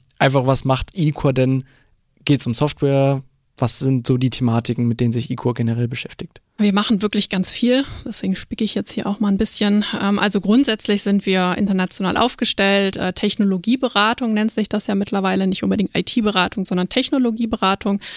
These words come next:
Speaker 2: Wir sind aber auch Softwarehersteller. Wir haben auch ein paar eigene Produkte, die wir halt herstellen und entsprechend auch implementieren bei unseren Kunden. Ja, die Themen sind Digitalisierung von Geschäftsprozessen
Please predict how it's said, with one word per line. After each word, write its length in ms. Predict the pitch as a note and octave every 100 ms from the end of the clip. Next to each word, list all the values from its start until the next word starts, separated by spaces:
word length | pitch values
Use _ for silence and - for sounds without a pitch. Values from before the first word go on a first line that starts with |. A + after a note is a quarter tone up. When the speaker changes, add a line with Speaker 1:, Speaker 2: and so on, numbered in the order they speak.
| - - -
Speaker 2:
Wir 140 | G#3+
sind 160 | G3+ G3
aber 160 | F3+
auch 80 | F#3+
Softwarehersteller. 800 | - F#3 - E3+ E3 - F#3 E3
Wir 100 | E3+
haben 100 | F#3
auch 160 | - F3+
ein 80 |
paar 160 | F3+ -
eigene 220 | F#3 F#3+
Produkte, 440 | - G#3 F#3+ - F3+
die 140 | G3
wir 100 | F#2
halt 200 | F#3+ -
herstellen 400 | - - G3+ F#3
und 120 | -
entsprechend 520 | - - - F3 G3
auch 180 | F#3 F3 - - - -
implementieren 560 | A3 G#3 G#3+ G#3+ D#4+ D4+
bei 100 | A3+
unseren 320 | A#3+ A#3 A3
Kunden. 540 | A#3+ A3 - G3+ G#3+ - - - - - - _ -
Ja, 260 | F3+ D#3+ F3 F3 -
die 80 | G#3+
Themen 260 | A3+ A3+
sind 380 | G#3 G3+ G3+ G3+ - - - -
Digitalisierung 680 | G3+ G#3+ G3 F#3+ F#3+ F#3+
von 180 | - A#3
Geschäftsprozessen 1400 | C4+ - G#3+ - - - - - - G3 - G3 G3 G3